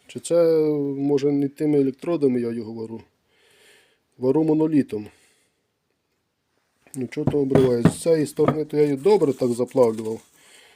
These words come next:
Ну, конкретно. О, і звідси отак легенько,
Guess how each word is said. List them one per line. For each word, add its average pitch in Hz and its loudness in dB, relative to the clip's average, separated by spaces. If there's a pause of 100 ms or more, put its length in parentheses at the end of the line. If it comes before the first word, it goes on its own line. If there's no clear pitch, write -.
(260)
Ну, 123 0
конкретно. 135 0 (1600)
О, 117 -2 (100)
і 127 -6
звідси 151 -4
отак 139 -2
легенько, 147 -2